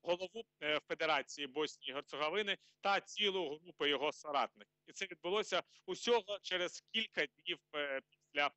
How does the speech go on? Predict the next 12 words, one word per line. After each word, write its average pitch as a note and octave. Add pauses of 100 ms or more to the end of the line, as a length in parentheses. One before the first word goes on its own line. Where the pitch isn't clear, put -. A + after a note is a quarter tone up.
(300)
е, C#3+
багатотисячних E3 (100)
протестів, C3+ (120)
е, B2+
в -
столиці -
Боснії A#2+
і A#2
Герцеговині, C3+
в -
місті -
Сараєві F#3